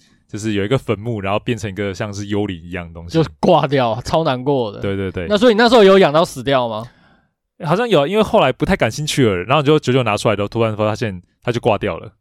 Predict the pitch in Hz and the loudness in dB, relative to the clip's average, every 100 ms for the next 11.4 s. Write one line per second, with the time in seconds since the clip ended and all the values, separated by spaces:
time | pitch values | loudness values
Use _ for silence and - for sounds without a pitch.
0 | _ _ - 165 117 120 123 _ _ _ | _ _ -2 0 0 -2 -10 _ _ _
1 | _ _ _ _ _ - 262 285 175 170 | _ _ _ _ _ -2 2 2 2 2
2 | 240 185 214 214 147 165 156 156 160 135 | 4 2 2 4 4 4 2 2 -2 -2
3 | 123 156 156 135 131 131 117 113 110 98 | -4 -2 0 0 -2 -4 -4 -6 -8 -14
4 | 107 104 110 104 107 98 - - _ _ | -14 -12 -10 -12 -14 -18 -18 -20 _ _
5 | _ 147 120 123 120 117 - 139 123 - | _ -10 -8 -6 -8 -8 0 4 4 2
6 | 196 190 185 170 156 156 147 _ _ _ | 0 0 0 4 6 4 2 _ _ _
7 | - 196 135 180 185 170 135 110 170 120 | 2 2 2 2 2 4 2 0 -2 -2
8 | 120 143 131 - - 127 139 90 87 95 | -2 -2 -2 -4 -4 -6 -4 -6 -6 -6
9 | 127 151 117 101 107 - _ _ _ _ | -2 0 0 -2 -6 -16 _ _ _ _
10 | 127 135 151 - 190 156 185 147 127 131 | -4 0 0 -2 -6 -4 0 0 2 0
11 | 139 110 87 90 | 0 -2 -4 -10